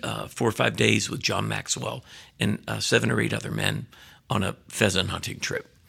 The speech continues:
And it was just, uh, I, I don't know how to exaggerate that time with, with him and how generous he was and, and just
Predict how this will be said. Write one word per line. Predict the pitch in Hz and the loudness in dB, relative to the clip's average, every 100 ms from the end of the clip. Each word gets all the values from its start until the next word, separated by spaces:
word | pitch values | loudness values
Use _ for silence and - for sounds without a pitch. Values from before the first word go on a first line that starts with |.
| - - - - - | -20 -20 -20 -16 -2
And | 127 127 | 0 2
it | |
was | 104 | 0
just, | - 110 - - _ - | 0 2 0 -4 _ -12
uh, | - - - - | -12 -12 -10 0
I, | 123 - | 2 4
I | |
don't | 113 123 107 | 4 4 4
know | |
how | 101 | 2
to | 101 | 2
exaggerate | - 104 101 - 110 107 101 | 2 6 6 4 2 2 0
that | 101 | -4
time | - 104 110 | 2 4 4
with, | - - - - - - - | 2 -4 -10 -20 -20 -16 -8
with | - | -4
him | - 104 107 | 2 2 2
and | 98 | 2
how | 98 - - _ - - - _ | 2 0 -8 _ -20 -20 -20 _
generous | - 120 120 104 - | 2 6 6 6 4
he | - | 0
was | - 117 - | 0 0 -2
and, | - - - | -2 -4 0
and | 101 98 | 0 0
just | - - - | 0 0 -2